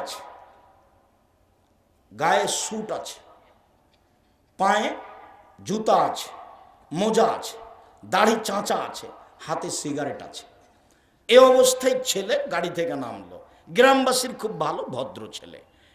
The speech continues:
একটু পরে বৌমা গাড়ি থেকে নামলো, দেখা গেল হালকা হালকা গায়ে কাপড় আছে। একটু পরে নাতনি গাড়ি থেকে নামলো, দেখা গেল গাড়ির গায়ে কাপড় নেই, দেখা গেল গাড়ির পিছন দিকে কুকুর আছে।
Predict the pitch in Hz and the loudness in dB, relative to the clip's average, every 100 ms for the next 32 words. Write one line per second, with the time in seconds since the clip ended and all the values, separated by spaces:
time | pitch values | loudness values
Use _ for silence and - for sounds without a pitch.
0 | - - - 311 269 262 233 190 208 214 | 2 2 2 -6 -2 4 6 6 2 0
1 | 208 175 175 170 165 139 113 95 78 73 | -2 -2 -2 -4 -6 -6 -10 -14 -18 -20
2 | - _ _ _ - 202 214 233 233 - | -20 _ _ _ -2 -2 0 -2 -2 -6
3 | 123 175 190 - 202 185 - 190 165 160 | -4 -4 -4 -2 -2 -2 -4 -6 -4 -6
4 | 151 139 131 123 90 - - _ _ _ | -6 -12 -12 -12 -12 -18 -20 _ _ _
5 | 247 262 285 220 240 208 185 202 254 - | 0 2 -2 2 2 2 2 0 0 0
6 | 277 285 226 214 - 190 180 156 147 135 | 0 2 2 0 0 -4 -4 -6 -6 -6
7 | 123 - - - 214 220 214 208 175 170 | -6 -10 -16 -2 0 0 -2 -2 -2 -2
8 | 160 147 156 160 156 151 147 127 101 - | -4 -4 -2 -2 -4 -8 -6 -6 -10 -14
9 | - - _ _ _ _ _ _ _ _ | -20 -20 _ _ _ _ _ _ _ _
10 | _ _ _ 151 294 294 294 294 285 240 | _ _ _ 6 8 8 8 6 6 6
11 | 240 247 - 214 196 185 - 247 - - | 6 6 0 -4 -4 -4 -8 -10 -10 -10
12 | 220 143 - | -8 -8 -10